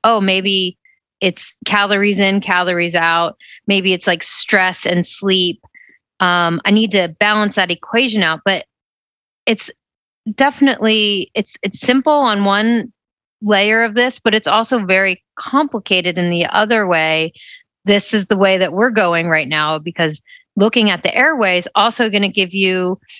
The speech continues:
a way to help their sleep, help their oxygen uptake. And so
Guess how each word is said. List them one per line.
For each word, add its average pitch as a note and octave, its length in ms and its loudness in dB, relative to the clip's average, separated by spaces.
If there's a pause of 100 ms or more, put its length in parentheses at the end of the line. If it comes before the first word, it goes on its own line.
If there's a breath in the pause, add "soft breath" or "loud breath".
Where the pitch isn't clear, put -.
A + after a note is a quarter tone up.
(220 loud breath)
a F#3+ 100 2
way F#3 460 2
to F3+ 260 -2
help F3 340 -2
their E3+ 140 2
sleep, C4+ 640 -2 (220)
help - 300 -2
their F3+ 220 -2
oxygen G#3+ 560 0
uptake. A3 840 -2 (140)
And F#3 260 0
so G#3+ 120 0